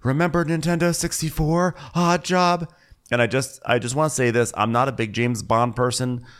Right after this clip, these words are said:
but I know there were a lot of James Bond people who were like, "You're gonna fucking credit Nintendo sixty-four, not James Bond, for Odd Job." So I just am gonna give voice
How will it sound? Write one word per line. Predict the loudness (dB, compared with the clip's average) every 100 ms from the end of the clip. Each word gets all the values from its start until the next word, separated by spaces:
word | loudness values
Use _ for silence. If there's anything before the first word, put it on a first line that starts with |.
| _
but | 0 4 6
I | 4 2
know | 2 4 4 4
there | 2
were | 2
a | 2
lot | 2 2
of | 0
James | -2 -2 -2
Bond | -2 0 -2
people | -6 -2 -2 0
who | -2
were | 0
like, | 0 -2 -4 -8 _ -12
"You're | -6
gonna | -4 -6
fucking | -4 -4 -4 -6
credit | -2 -2 -2
Nintendo | -4 -4 -4 -4
sixty-four, | -6 -8 -4 -2 0
not | 0 0
James | 0 -2 -2
Bond, | -2 0
for | 0
Odd | 2 0
Job." | 2 2 2 2
So | 0
I | 4 2
just | 2 -2
am | 0
gonna | 0 0
give | -2
voice | -2 0 2 2 0 -4